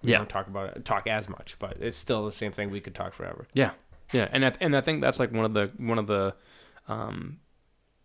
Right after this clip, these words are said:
Speaker 2: one of the, excuse me, holy, that came out of nowhere.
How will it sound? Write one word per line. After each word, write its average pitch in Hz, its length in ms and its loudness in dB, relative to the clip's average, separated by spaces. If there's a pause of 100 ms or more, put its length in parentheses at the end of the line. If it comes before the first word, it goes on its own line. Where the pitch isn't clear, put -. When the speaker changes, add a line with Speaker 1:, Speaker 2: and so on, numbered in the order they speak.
(1080)
Speaker 2:
one 123 220 4
of 117 100 4
the, 110 80 -2 (540)
excuse - 480 -8
me, 101 120 -10
holy, 123 260 -10 (280)
that 120 140 -8
came - 160 -8
out - 60 -8
of - 80 -6
nowhere. - 220 -8